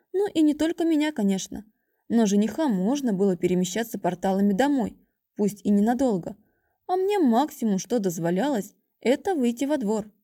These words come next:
И куда? На мороз и снег? Так я теплолюбивое создание, по такой погоде уже через пару минут домой заскочу. То есть опять четыре стены.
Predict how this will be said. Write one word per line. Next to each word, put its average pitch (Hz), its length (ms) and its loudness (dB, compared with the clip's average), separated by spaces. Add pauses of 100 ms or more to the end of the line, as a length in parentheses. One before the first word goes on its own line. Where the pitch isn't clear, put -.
(380)
И 247 120 0
куда? 208 460 0 (500)
На 254 140 6
мороз 247 380 4
и 262 40 -2
снег? 285 380 -4 (640)
Так 403 220 0
я 349 100 4
теплолюбивое 302 680 2
создание, 254 560 0
по 202 120 -6
такой 240 300 0
погоде 202 560 0 (240)
уже 294 200 2
через 302 260 -2
пару 277 280 2
минут 220 360 2
домой 254 300 2
заскочу. 208 540 -4 (540)
То 285 100 2
есть 285 240 0
опять 208 520 -2
четыре - 420 -2
стены. 196 520 -2